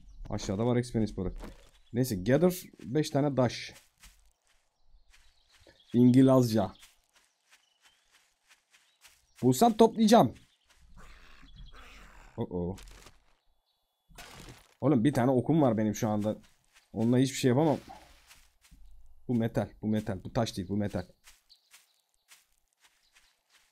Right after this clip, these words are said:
Bunlar da taşa benziyor ama. Topraktır şimdi. Vuracağım, vuracağım toprak, vuracağım, vuracağım toprak. Direkt dışarıda taş olabiliyor böyle.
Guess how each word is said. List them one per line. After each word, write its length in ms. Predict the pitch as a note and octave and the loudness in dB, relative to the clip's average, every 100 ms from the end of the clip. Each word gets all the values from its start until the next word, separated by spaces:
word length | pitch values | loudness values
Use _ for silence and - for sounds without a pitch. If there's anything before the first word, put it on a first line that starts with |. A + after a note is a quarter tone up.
| _ _ _ _ _ _ _ _ _ _ _ _ _ _ _ _ - | _ _ _ _ _ _ _ _ _ _ _ _ _ _ _ _ -14
Bunlar 300 | C#3+ D#3+ G3+ | -8 -4 -2
da 120 | C3+ | -2
taşa 320 | - A2+ F3 | -4 -2 0
benziyor 360 | G#2+ F2+ G#2+ D#3+ | 0 -4 -4 -6
ama. 80 | C#3 - - - - _ _ _ _ _ - - - - | -8 -16 -20 -20 -20 _ _ _ _ _ -20 -20 -20 -14
Topraktır 540 | - D#3 F3 F#3 D3 D3+ | -6 0 4 4 4 0
şimdi. 220 | D3+ C#3+ | 2 2
Vuracağım, 460 | C#3 D3+ D3 C#3+ | 2 2 4 4
vuracağım 340 | C3+ C3 C3 B2 | 2 2 0 0
toprak, 340 | B2+ B2 A#2+ | -2 -2 -6
vuracağım, 380 | A#2 A#2 A2+ A2 | -4 -4 0 0
vuracağım 320 | G#2 G2+ G#2 | -2 -2 -4
toprak. 280 | G#2 G2 G2+ - _ - _ _ _ - _ - _ - | -6 -8 -10 -12 _ -20 _ _ _ -20 _ -20 _ -4
Direkt 280 | A#2+ A#2+ A#2+ | -2 -2 -4
dışarıda 400 | A#2+ C3 B2+ C3+ | -2 -2 0 -2
taş 320 | D#3 D3+ - | -2 -4 -6
olabiliyor 480 | B2 C#3+ D#3 F3 B2 | -2 0 0 2 2
böyle. 280 | G2+ F#2 | 0 -4